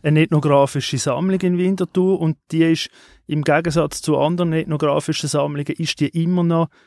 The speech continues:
beim Naturmuseum. In anderen Städten hat man die meistens ausgegliedert in eine eigene,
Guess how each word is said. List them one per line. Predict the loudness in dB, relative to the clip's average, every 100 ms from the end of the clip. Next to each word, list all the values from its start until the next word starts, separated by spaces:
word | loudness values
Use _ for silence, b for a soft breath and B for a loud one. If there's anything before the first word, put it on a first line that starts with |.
| b
beim | 2 2
Naturmuseum. | 2 2 2 2 2 2 2 2 2 -2 -6 -10 b b b -8
In | -2 2 2
anderen | 2 0 -2 -2
Städten | 0 0 0 -2
hat | -2
man | -2
die | 0
meistens | 0 -2 -2 -4 -4
ausgegliedert | -4 -4 0 0 2 -2 -2
in | -2
eine | -2 -2
eigene, | -4 -4 -4 -4 -4 -6